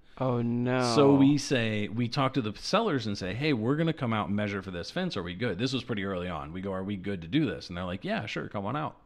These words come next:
Speaker 2: So we come out and measure.
Speaker 1: They just said, "Oh, yeah, sure,"
Speaker 2: Right.
Speaker 1: after all of their sus
Speaker 2: No,
Speaker 1: content.
Speaker 2: no, no, no. This is before sus starts. This is,
Speaker 1: Okay.
Speaker 2: like, in the beginning when we
Speaker 1: 'Cause,
Speaker 2: were first,
Speaker 1: dude,
Speaker 2: but this was before they went.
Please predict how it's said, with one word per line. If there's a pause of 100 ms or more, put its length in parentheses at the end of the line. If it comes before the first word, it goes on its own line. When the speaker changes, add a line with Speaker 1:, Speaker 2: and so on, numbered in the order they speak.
(520)
Speaker 2:
So
we
come
out
and
measure.
Speaker 1:
They
just
said,
"Oh,
yeah,
sure,"
Speaker 2:
Right.
Speaker 1:
after
all
of
their
sus
Speaker 2:
No,
Speaker 1:
content.
Speaker 2:
no,
no,
no.
This
is
before
sus
starts. (320)
This
is,
Speaker 1:
Okay.
Speaker 2:
like,
in
the
beginning
when
we
Speaker 1:
'Cause,
Speaker 2:
were
first,
Speaker 1:
dude,
Speaker 2:
but
this
was
before
they
went.